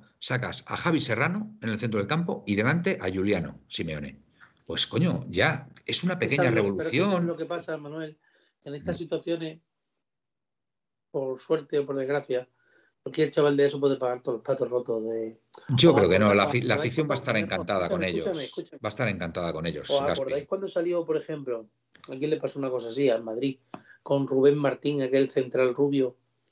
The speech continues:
Speaker 1: Pero
Speaker 2: que salió y se tuvo que ir el chaval llorando con un fallo suyo en un gol encima de que estaban tan mal?
Speaker 1: Pero escúchame, pero es que estamos,
Speaker 2: ¿Os acordáis
Speaker 1: nosotros
Speaker 2: o no?
Speaker 1: estamos muy mal, sí, pero, pero nosotros estamos muy mal y la afición del Atleti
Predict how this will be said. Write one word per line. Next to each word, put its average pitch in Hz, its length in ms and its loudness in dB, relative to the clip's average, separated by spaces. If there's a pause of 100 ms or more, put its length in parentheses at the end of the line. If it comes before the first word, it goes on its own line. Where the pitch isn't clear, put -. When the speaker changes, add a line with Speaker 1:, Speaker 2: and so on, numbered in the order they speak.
Speaker 1:
Pero 82 400 -6 (120)
Speaker 2:
que 147 100 6
salió 143 640 6
y 165 120 0
se 147 100 0
tuvo 147 200 2
que 147 80 4
ir 143 60 8
el 139 40 0
chaval 135 240 6
llorando 135 420 2
con 135 140 -2
un 135 100 -2
fallo 135 260 2
suyo 135 180 2
en 131 60 0
un 131 120 -2
gol 143 240 8
encima 135 240 0
de 135 80 2
que 135 80 0
estaban 131 300 2
tan 123 180 -4
mal? 127 220 -10 (120)
Speaker 1:
Pero - 140 -4
escúchame, 90 380 4
pero 90 100 6
es - 60 2
que 90 60 4
estamos, 104 300 4
Speaker 2:
¿Os 139 40 4
acordáis 180 240 4
Speaker 1:
nosotros 190 80 6
Speaker 2:
o 143 40 -2
no? - 40 6 (120)
Speaker 1:
estamos 123 60 4
muy 117 160 6
mal, 90 240 2
sí, 98 300 0
pero, 87 360 -2
pero 90 180 2
nosotros 131 280 2
estamos 139 220 2
muy 110 80 6
mal 110 240 4
y 104 80 4
la 92 80 4
afición 131 320 -2
del 139 120 0
Atleti 120 480 0